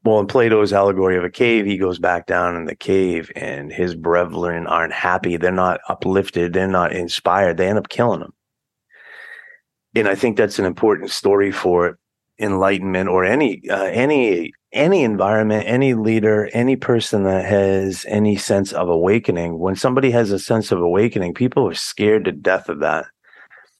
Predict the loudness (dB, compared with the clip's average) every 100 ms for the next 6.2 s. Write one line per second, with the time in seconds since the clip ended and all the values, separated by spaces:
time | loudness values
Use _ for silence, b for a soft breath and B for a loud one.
0 | _ -6 0 2 2 2 2 0 -4 -4
1 | -2 2 2 2 0 -2 0 0 2 0
2 | -2 0 0 0 0 0 0 0 0 2
3 | 2 0 -2 -2 -4 -4 -6 -4 -4 -4
4 | -6 -4 -2 0 0 0 0 0 2 0
5 | 0 2 2 0 -2 -2 -2 2 2 2
6 | 0